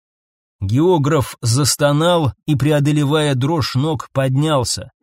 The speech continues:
покачнулся, едва не упал снова, сложил руки в боевое ката,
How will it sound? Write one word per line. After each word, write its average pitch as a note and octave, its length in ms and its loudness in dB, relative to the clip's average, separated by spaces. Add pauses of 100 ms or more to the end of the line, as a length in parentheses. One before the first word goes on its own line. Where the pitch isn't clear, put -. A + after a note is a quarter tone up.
(260)
покачнулся, D#3+ 1040 -2 (160)
едва C#3 380 0
не D3 100 0
упал C#3 400 0
снова, C3+ 560 -2 (340)
сложил D3+ 520 0
руки C#3+ 340 0
в G#2 140 0
боевое C3+ 500 0
ката, D3+ 540 0